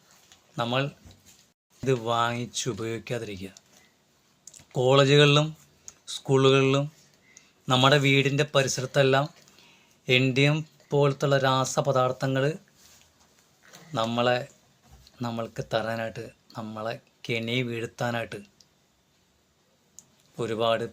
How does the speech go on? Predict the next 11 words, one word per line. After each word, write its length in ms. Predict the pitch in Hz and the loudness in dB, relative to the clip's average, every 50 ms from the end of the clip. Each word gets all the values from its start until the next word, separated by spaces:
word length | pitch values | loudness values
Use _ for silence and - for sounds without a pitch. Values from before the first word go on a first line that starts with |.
| - _ | -12 _
പേരുണ്ടാവും. 480 | - 110 104 104 107 107 101 101 104 104 _ _ _ _ _ _ _ _ _ _ _ _ _ _ _ _ _ _ _ _ _ _ _ _ _ _ _ _ _ _ _ _ _ _ _ _ - _ _ _ _ _ _ _ - | -10 -10 -8 -10 -12 -14 -14 -16 -16 -20 _ _ _ _ _ _ _ _ _ _ _ _ _ _ _ _ _ _ _ _ _ _ _ _ _ _ _ _ _ _ _ _ _ _ _ _ -20 _ _ _ _ _ _ _ 0
ഇതുപോലുള്ള 480 | 135 139 147 151 160 170 170 175 180 180 180 180 180 - - - _ _ _ _ _ _ _ - 165 | 2 2 4 4 2 2 0 2 2 2 2 0 -2 -4 -8 -14 _ _ _ _ _ _ _ -6 -4
എൻ 80 | 156 147 151 151 | -4 -2 -2 -4
ഡി 60 | 143 156 160 | -4 -6 -6
എം 60 | 170 165 160 | -6 -6 -6
വലിക്കുന്ന, 500 | 151 151 143 - - - 147 156 156 151 147 143 - _ _ - | -6 -6 -8 -10 -10 -10 -8 -6 -6 -8 -8 -10 -16 _ _ -12
അല്ല, 140 | - 139 139 139 135 135 131 131 139 139 - | -8 -6 -6 -6 -6 -6 -8 -10 -12 -10 -6
എൻ 80 | 143 143 131 | -6 -4 -2
ഡി 60 | 135 139 | -2 -2
എം 80 | 143 151 180 - - - - | -4 -4 -8 -12 -18 -12 -6
ഉപയോഗിക്കുന്ന 500 | 143 135 139 139 139 135 - 139 139 139 | -2 0 2 2 0 0 -2 -2 -2 -2